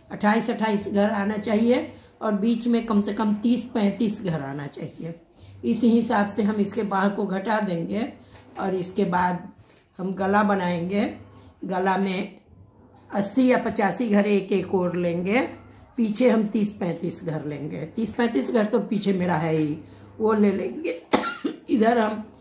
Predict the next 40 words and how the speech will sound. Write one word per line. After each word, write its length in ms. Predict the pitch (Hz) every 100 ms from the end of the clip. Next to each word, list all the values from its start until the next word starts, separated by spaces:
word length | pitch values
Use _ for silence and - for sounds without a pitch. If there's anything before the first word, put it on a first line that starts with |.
| -
अस्सी 380 | 233 208 - 277
या 80 | 240
पचासी 480 | 240 - 196 175 226
घर 180 | 185 185
एक 420 | - 226 226 208
और 140 | 156
का 160 | - 156
लेंगे। 460 | 151 147 165 165 - - - - -
और 120 | 196
इसके 300 | 190 180 233
बाद 400 | 190 190 233 - - _ - - - -
गला 240 | 196 196
को, 200 | 190 220 196 -
गला 440 | - 202 196 196 202
का 140 | 202
border 320 | 190 190 214
बुनेंगे। 400 | 196 208 254 269
यहाँ 300 | 240 180 190 185
पर 80 | 180
तीन 380 | - 220 202
तीन 280 | 185 190 165
घर 160 | 160 156
एक 200 | 165 -
बार 200 | 190 151
में, 220 | 151 202 -
तीन 220 | 180 156
तीन 260 | - 190
घर 180 | 165 160
एक 200 | 160 -
बार 140 | 165 160
में 340 | 170 240 254 - - -
दोनों 420 | 170 220 226 254
ओर 160 | 254 202
से 180 | - 170
घटाते 480 | 156 151 156 175 165
जाएंगे। 380 | 156 151 151
इधर 220 | 165 180 196
से 160 | 254
भी 140 | 214 233
घटाएंगे 720 | 233 240 233 247 254 202